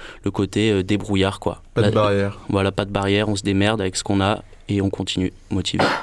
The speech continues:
Speaker 2: <coughs> On se fait un petit point sur, euh, les tickets, s'il faut s'inscrire, pas
Speaker 1: Yeah.
Speaker 2: s'inscrire. Donc on le rappelle, c'est la Salsaïta, donc qui est aussi juste à côté de Radio Grenouille.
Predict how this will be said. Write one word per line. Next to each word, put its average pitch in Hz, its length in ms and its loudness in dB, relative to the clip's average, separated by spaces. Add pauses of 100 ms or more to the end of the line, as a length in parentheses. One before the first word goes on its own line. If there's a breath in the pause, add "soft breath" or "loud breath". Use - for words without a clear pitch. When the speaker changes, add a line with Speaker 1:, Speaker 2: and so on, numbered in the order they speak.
Speaker 2:
<coughs> - 300 -20
On 113 80 4
se - 100 -2
fait 123 60 2
un 117 80 4
petit 113 180 -2
point 139 160 0
sur, 120 320 2
euh, 107 420 4
les 113 140 2
tickets, 135 640 0
s'il 120 220 -2
faut 113 140 2
s'inscrire, 127 500 0
pas 135 100 2
Speaker 1:
Yeah. 127 200 2
Speaker 2:
s'inscrire. 123 380 2
Donc 110 220 0
on 110 80 4
le 104 60 0
rappelle, 110 200 2
c'est 107 140 -4
la 90 100 -2
Salsaïta, 117 680 0 (420 loud breath)
donc 104 140 -2
qui - 120 -2
est - 20 2
aussi 92 320 -2
juste 110 360 -2
à 123 60 4
côté 110 300 -2
de 104 40 0
Radio 98 240 2
Grenouille. 107 440 0